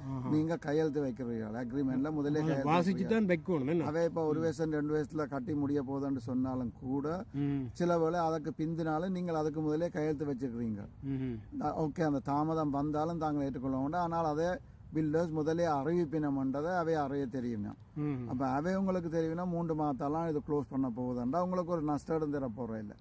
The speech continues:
Speaker 1: அடடா.
Speaker 2: அது அக்ரிமெண்ட்ல முதலே உங்களுக்கு இருக்குது.
Speaker 1: ம்.
Speaker 2: அப்ப அவை லோயருக்கால சொல்லுவினா மூன்று மாதம் பின்னித்தான் முடியும் என்று சொல்லியேண்டு. ஆனால் இப்ப ஒருத்தர் அந்த பில்டர்ஸ் வந்து பெரும்பாலும் விட்டுட்டு ஓடுறதுக்கு சந்தர்ப்பங்கள்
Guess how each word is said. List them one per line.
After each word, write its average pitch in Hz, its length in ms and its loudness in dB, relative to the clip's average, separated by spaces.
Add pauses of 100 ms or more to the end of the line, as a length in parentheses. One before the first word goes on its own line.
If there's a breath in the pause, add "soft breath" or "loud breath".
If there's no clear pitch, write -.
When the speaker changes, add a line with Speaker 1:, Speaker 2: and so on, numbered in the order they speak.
(160)
Speaker 1:
அடடா. 147 220 -2
Speaker 2:
அது 151 140 4
அக்ரிமெண்ட்ல 160 580 0
முதலே 165 300 4
உங்களுக்கு 147 400 2
இருக்குது. 123 360 -6 (120)
Speaker 1:
ம். 143 420 -2
Speaker 2:
அப்ப 139 220 0
அவை 170 260 2
லோயருக்கால 160 500 2
சொல்லுவினா 143 420 -2
மூன்று 151 280 0
மாதம் 139 260 -2
பின்னித்தான் 139 380 0
முடியும் 123 380 0
என்று 101 240 -4
சொல்லியேண்டு. 110 480 -8 (500 loud breath)
ஆனால் 175 360 2
இப்ப 170 340 2
ஒருத்தர் 165 340 0 (380 loud breath)
அந்த 143 280 0
பில்டர்ஸ் 208 440 4
வந்து 180 380 -2
பெரும்பாலும் 170 560 -2
விட்டுட்டு 156 280 -4
ஓடுறதுக்கு 151 520 0
சந்தர்ப்பங்கள் 139 540 -2